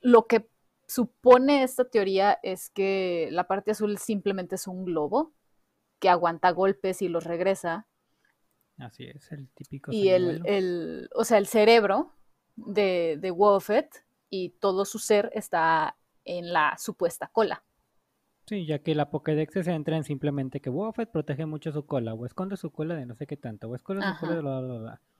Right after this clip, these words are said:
Speaker 2: Entonces sí es, simplemente es un dato interesante, que Boba Fett,
Speaker 1: Qué
Speaker 2: lo que
Speaker 1: bueno.
Speaker 2: conocemos como Boba Fett, no es Boba Fett. <laughs>
Speaker 1: Huevo Fett. Bueno,
Speaker 2: <laughs>
Speaker 1: otro, otro sí, otra cosa muy interesante que, que leí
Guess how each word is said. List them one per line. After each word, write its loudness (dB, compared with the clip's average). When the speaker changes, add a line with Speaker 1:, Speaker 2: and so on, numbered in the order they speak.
Speaker 2:
Entonces -8
sí -4
es, -8
simplemente -4
es -10
un -4
dato -4
interesante, -6
que 0
Boba 6
Fett, 2
Speaker 1:
Qué 4
Speaker 2:
lo 2
que 2
Speaker 1:
bueno. -2
Speaker 2:
conocemos -2
como 0
Boba 0
Fett, -4
no -2
es -6
Boba -6
Fett. -10
<laughs> -8
Speaker 1:
Huevo 0
Fett. -10
Bueno, 2
Speaker 2:
<laughs> -2
Speaker 1:
otro, 10
otro 6
sí, 2
otra 2
cosa 4
muy 4
interesante 2
que, -2
que -4
leí -4